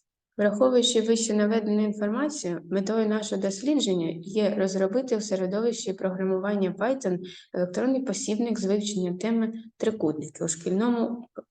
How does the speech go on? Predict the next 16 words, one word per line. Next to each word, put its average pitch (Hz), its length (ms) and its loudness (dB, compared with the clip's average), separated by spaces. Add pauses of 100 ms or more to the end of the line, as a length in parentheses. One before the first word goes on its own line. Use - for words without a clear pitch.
(100)
мат-, 190 300 -2 (160)
курсі 202 320 0
математики. 190 680 -2 (520)
Об'єктом 196 540 6
дослідження 254 600 2
є 208 200 2
електронні 220 600 0
засоби 196 420 -2
навчального 185 520 -2
призначення, 180 680 -2
а 185 40 -12
предмет — 202 520 2
електронний 202 520 2
посібник. - 640 -6 (760)
Загально 240 500 4
прийнятого 220 920 4